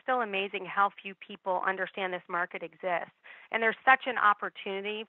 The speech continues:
for policy owners to take advantage of this market with their,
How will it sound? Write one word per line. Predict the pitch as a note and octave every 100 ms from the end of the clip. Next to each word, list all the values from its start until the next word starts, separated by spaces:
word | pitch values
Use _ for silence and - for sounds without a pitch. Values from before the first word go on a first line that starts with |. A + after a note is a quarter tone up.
| -
for | G3+ F#3+ G3 G3+ - - -
policy | G3 F3+ G3+ - A3+ A3+
owners | A#3 A#3+ B3+ - -
to | F#3 -
take | G#3
advantage | F3+ F3 F#3+ G3+ F#3
of | F3
this | F3+ -
market | F3+ E3+ F3+ F3
with | F3+ F#3
their, | E3+ E3